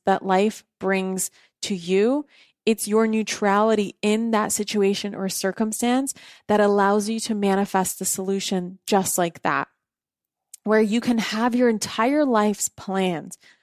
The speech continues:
just fall through right in front of your face. And you can look at your situation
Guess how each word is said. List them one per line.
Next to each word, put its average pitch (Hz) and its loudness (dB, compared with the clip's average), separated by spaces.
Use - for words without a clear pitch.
just - -2
fall 196 4
through 190 2
right 214 4
in 247 2
front 220 2
of 214 4
your 202 4
face. 185 0
And 190 -4
you 196 -4
can 202 -4
look 220 2
at 262 2
your 233 0
situation 185 2